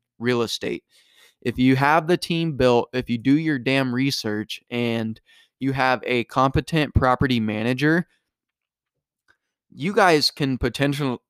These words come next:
potentially use this, this instance of, like, this pause in time from the covid nineteen pandemic and really use it to grow your net, your, um, your net worth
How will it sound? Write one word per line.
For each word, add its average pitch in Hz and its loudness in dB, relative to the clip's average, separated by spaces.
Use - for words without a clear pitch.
potentially 131 0
use 143 0
this, 127 0
this 127 0
instance 147 2
of, 117 0
like, 120 -2
this 117 -4
pause 147 2
in 127 -4
time 131 0
from 123 -6
the 120 -6
covid 131 0
nineteen 123 -4
pandemic 113 -4
and 131 0
really 170 4
use 131 0
it - 0
to 139 -8
grow 131 -2
your 123 -2
net, 123 -4
your, 127 4
um, 107 0
your 123 0
net 123 2
worth 117 -2